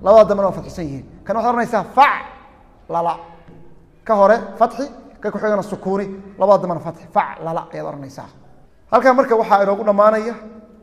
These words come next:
ficilkii thulaathiga ahaa oo mujarradka ahaa awsaantiisa. Ayib, ficilka mujarradka ahaa oo weliba, yani markaa ficilkii mujarradka awsaantiisa.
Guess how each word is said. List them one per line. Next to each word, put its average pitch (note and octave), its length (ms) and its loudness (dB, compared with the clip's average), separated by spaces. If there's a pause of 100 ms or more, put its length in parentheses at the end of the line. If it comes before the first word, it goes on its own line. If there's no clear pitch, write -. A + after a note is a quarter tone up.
(280)
ficilkii F#3 440 -8
thulaathiga F3+ 680 -2
ahaa F3 340 -4 (760)
oo F#3 120 -4
mujarradka F#3+ 760 -2
ahaa F3+ 340 -2 (640)
awsaantiisa. D#3 680 -10 (440)
Ayib, G3+ 260 -4 (260)
ficilka G3 240 -6
mujarradka F#3+ 500 -4
ahaa G3+ 160 -4 (360)
oo G3 140 -2
weliba, A#3+ 300 2 (600)
yani F3+ 140 -6
markaa G#3 220 -2
ficilkii G3+ 320 -6
mujarradka A3+ 520 -2
awsaantiisa. F3+ 560 -4